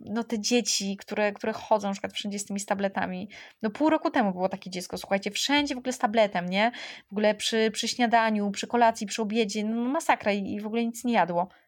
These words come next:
I teraz ja w ogóle spotkałam tą panią z tym dzieckiem i dziecko, y, no, zupełnie inne. I słuchajcie, bez tableta. I ona mówi, że mu zabrała i że on już nie gra w tego tableta. I nagle się okazuje, że to dziecko jest w stanie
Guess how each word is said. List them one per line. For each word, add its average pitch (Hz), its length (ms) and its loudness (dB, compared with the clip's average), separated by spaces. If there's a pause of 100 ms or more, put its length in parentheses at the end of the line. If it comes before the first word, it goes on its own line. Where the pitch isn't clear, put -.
(340)
I 208 120 -4
teraz 254 400 6
ja 240 80 4
w 214 40 -10
ogóle 226 160 0
spotkałam 226 460 -2
tą 202 120 -4
panią 208 220 -2
z 208 80 -16
tym 214 140 -2
dzieckiem 214 460 -2 (320)
i 214 120 2
dziecko, 269 800 4
y, 233 420 6
no, 233 60 2
zupełnie 359 460 0
inne. 196 220 2
I - 60 -8
słuchajcie, - 320 -2
bez 254 180 -6
tableta. 190 440 2 (380)
I - 20 2
ona 285 120 2
mówi, 220 160 0
że 202 100 -2
mu 196 100 2
zabrała 185 500 2
i 226 80 -8
że 190 100 -4
on 185 80 -4
już 185 160 -6
nie - 80 -4
gra 190 120 -4
w - 60 -8
tego 196 200 -4
tableta. 190 420 0 (420)
I 214 100 4
nagle 220 280 2
się 220 140 2
okazuje, 214 340 -2
że 196 100 -6
to 196 80 -6
dziecko 196 260 -6
jest 196 120 -6
w - 40 -14
stanie 196 280 0